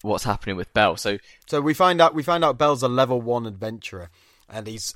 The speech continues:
Speaker 2: uh, survived a Minotaur, which is impressive, apparently. Um, and, uh,
Speaker 1: He's not
Speaker 2: Wallenst-,
Speaker 1: dead.
Speaker 2: No, he's not
Speaker 1: Well
Speaker 2: dead.
Speaker 1: done.
Speaker 2: Wallenstein is a level five and is named Sword Princess,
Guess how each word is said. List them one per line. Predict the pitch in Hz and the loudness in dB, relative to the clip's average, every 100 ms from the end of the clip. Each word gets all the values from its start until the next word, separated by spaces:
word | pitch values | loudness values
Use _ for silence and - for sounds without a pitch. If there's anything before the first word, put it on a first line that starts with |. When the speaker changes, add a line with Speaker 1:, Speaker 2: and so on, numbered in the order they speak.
| - | -8
Speaker 2:
uh, | 110 107 | -8 -4
survived | - 120 151 131 | -6 -2 -2 -2
a | 110 | -2
Minotaur, | 131 139 117 104 101 | 0 0 -2 -6 -8
which | 101 87 | -10 -14
is | 110 | -12
impressive, | 135 127 185 - 87 | -12 -6 -6 -6 -10
apparently. | 87 90 90 82 113 - - - - | -10 -12 -14 -14 -14 -16 -20 -20 -10
Um, | 120 117 101 - | -8 -8 -10 -16
and, | 127 120 110 - | -12 -10 -10 -14
uh, | - 117 | -16 -12
Speaker 1:
He's | 123 | -2
not | 151 | 0
Speaker 2:
Wallenst-, | 143 - - | 0 -2 0
Speaker 1:
dead. | 139 82 - - | 0 0 -6 -16
Speaker 2:
No, | - 127 113 | -8 -4 -4
he's | 110 | -2
not | 156 | 2
Speaker 1:
Well | 135 | 4
Speaker 2:
dead. | 127 | 4
Speaker 1:
done. | 98 82 - - - - - | 0 -6 -16 -16 -16 -18 -2
Speaker 2:
Wallenstein | 147 180 160 - 131 127 | 4 4 4 -2 -2 -2
is | 120 | -2
a | |
level | 120 131 120 | -2 -2 -4
five | 110 - 135 123 82 80 - | -8 -10 -10 -8 -10 -14 -16
and | 110 101 101 98 | -14 -12 -12 -14
is | 107 101 92 | -14 -14 -14
named | 107 107 104 98 | -12 -12 -12 -16
Sword | - - 117 113 - | -16 -14 -10 -10 -10
Princess, | - 120 - 135 160 - | -14 -12 -12 -14 -14 -20